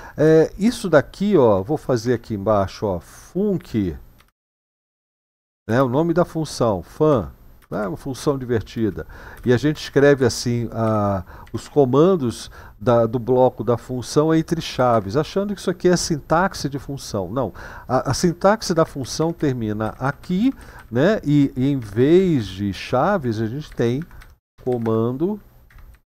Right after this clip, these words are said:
composto, qualquer comando composto. É que as chaves delimitam também um comando composto, que é o agrupamento com chaves. É, é um agrupamento de comandos que serão executados na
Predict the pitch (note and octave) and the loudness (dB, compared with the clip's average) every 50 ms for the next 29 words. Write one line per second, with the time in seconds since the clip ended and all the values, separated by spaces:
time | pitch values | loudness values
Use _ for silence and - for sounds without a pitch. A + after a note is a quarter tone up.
0 | _ _ E3 G3 G3+ - - C#3 C#3 C#3 C3 - - - - G2 F#2 - - G3 | _ _ -8 -8 -8 -6 -2 0 2 2 0 -2 -6 -10 -12 -12 -12 -4 0 2
1 | A3 A#3 A3 - - - - D#3+ E3+ F#3+ F#3 F3 - - C3 A#2 G#2+ A2 G#2+ G#2 | 2 2 0 -2 -4 0 2 4 4 4 4 2 -2 -4 -4 -2 -2 -2 -4 -4
2 | F#2+ - - G2+ F#2+ G2 - - E2 D2+ C#2+ C#2+ - - - - - - - - | -6 -6 -8 -8 -8 -8 -10 -10 -10 -10 -10 -12 -16 -18 -18 -20 -20 -18 -18 -18
3 | - - - - - G#3+ B3+ A#3+ - - F3 C#3+ B2 - - - - C3+ C#3+ F3 | -18 -20 -20 -2 2 4 4 6 6 8 8 8 6 2 -2 -2 0 2 2 2
4 | G#3 G#3+ E3+ A#2+ A2 F#2 - - - - - - - B2+ F3 A3+ A#3+ C4+ A#3 F3 | 2 0 0 -2 -4 -6 -6 -10 -14 -18 -18 -16 0 2 2 4 4 2 0 4
5 | E3 E3 E3+ E3+ F#3+ F3+ F3+ - A#3+ A#3 F3+ D#3 D#3 D#3+ E3+ F3 F3 F3 - F#3+ | 4 4 4 4 0 -4 -2 -2 -4 -2 0 0 0 2 0 -2 -4 -4 -4 -4
6 | F3+ E3+ D3+ D3 D#3 D#3 - G3+ G3+ G3+ - - E3+ E3 E3+ E3 - - - - | -2 0 -2 -2 -4 -6 -6 -6 -6 -6 -4 -2 2 2 2 2 0 -4 -10 -16
7 | - - - B2 A#2+ A#2+ B2 C3 C#3+ D3+ D#3 D3 C#3 C#3 C3 C3+ B2+ A#2+ C3+ D3 | -16 -6 -4 0 2 2 2 2 2 0 0 -2 -2 0 2 0 2 2 0 -4
8 | D#3 - F3+ F3 E3+ C3+ B2+ B2+ C3 B2+ - D3+ - F3 F3+ F3 - - - D3 | -2 -2 -4 -2 -2 -2 -2 -4 -4 -6 -8 -10 -8 -6 -6 -6 -6 -2 0 2
9 | D3 C#3 B2+ F#2+ F#2 E2+ - - - - - - - - - A2 A#2+ B2 B2 B2 | 2 2 2 0 -2 -6 -10 -10 -14 -18 -18 -18 -18 -8 -2 2 4 4 4 4
10 | C#3 C#3+ C#3 C#3+ C#3+ C#3 A#2 B2 B2+ - - C3+ C3 A#2 A2+ A2 A2 - B2+ A2+ | 4 2 4 4 4 2 2 0 -4 -2 0 0 0 0 0 -2 -2 -2 -6 -10
11 | A#2 - G3 F#3+ F3 D3+ D3+ D3+ E3 F#3+ G3+ A3+ A#3+ - - - - F3+ - - | -4 -2 -2 0 2 2 2 2 2 0 -2 -4 -8 -10 -8 -4 -4 -2 -2 0
12 | - G3 G3 F3 D3 C#3+ D3 D#3 - - - - - - - - C#3+ D#3+ C#3 B2 | 2 2 4 4 4 2 2 0 -4 -8 -16 -20 -20 -12 0 4 6 6 6 4
13 | C#3 B2 - - - - C#3 D3 D#3+ D#3 D#3+ C#3 D3 D3 D3+ D#3 | 2 0 -2 -4 0 4 4 6 4 4 0 -4 -4 -4 -2 -4